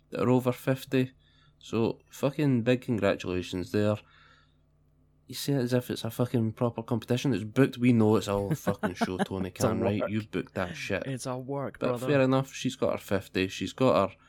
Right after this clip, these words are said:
Speaker 1: fucking plaque that is already broken in half.
Speaker 2: Yep.
Speaker 1: Just fucking super glue it, mate.
Speaker 2: <laughs>
Speaker 1: After the match,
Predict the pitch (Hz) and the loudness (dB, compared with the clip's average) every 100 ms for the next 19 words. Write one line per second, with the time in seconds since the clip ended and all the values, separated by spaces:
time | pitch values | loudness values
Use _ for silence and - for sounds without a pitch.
0 | - - _ _ _ _ _ - 110 98 | -20 -20 _ _ _ _ _ -10 -6 -4
1 | 95 - 104 101 - - - _ _ _ | -6 -4 4 4 4 -2 -20 _ _ _
2 | - - 95 95 - _ _ _ - 101 | -12 -2 0 0 -2 _ _ _ -6 -4
3 | 98 98 98 92 90 92 95 - 92 104 | 0 0 0 -2 -2 -2 -2 -2 -4 -2
4 | 117 113 - _ - 117 - - - - | -2 -2 -8 _ -8 -6 -6 -8 -6 -6
5 | - 160 - 180 175 170 175 165 165 156 | -4 -4 -4 -2 -2 0 2 2 2 0
6 | - _ _ 214 - 233 165 _ _ _ | -2 _ _ -6 -4 -4 -6 _ _ _
7 | _ _ _ _ _ _ _ _ _ _ | _ _ _ _ _ _ _ _ _ _
8 | - - - 101 98 - 92 104 120 - | -20 -20 -2 0 0 -2 0 4 4 2